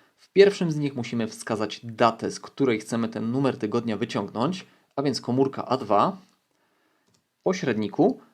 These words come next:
musimy wybrać, od jakiego dnia tygodnia zaczyna się nasz tydzień roboczy. No i mamy do wyboru różne dni. Niedziele, poniedziałki, wtorki i tak dalej. Ale jest tutaj pewien haczyk.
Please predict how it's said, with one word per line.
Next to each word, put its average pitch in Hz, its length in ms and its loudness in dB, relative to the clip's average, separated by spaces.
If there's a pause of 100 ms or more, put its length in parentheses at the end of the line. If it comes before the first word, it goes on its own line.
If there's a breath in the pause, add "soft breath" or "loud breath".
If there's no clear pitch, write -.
musimy 170 340 2
wybrać, 143 360 4
od 117 200 -4
jakiego 165 600 2 (120)
dnia 123 360 -2
tygodnia 113 680 -2 (680)
zaczyna 196 440 -2
się 185 140 -6
nasz 170 380 -6 (460)
tydzień 180 340 2
roboczy. 117 460 0 (280 soft breath)
No 214 60 2
i 254 80 2
mamy 220 200 4
do 170 100 2
wyboru 135 500 0 (180)
różne 123 400 0
dni. 92 320 -14 (120)
Niedziele, 143 360 4
poniedziałki, 117 560 0
wtorki 117 500 -4
i 165 40 -10
tak 107 240 -6
dalej. 107 460 -4 (600 loud breath)
Ale 139 340 4 (540)
jest 160 340 0
tutaj 147 340 6
pewien 120 580 -2 (120)
haczyk. - 600 -2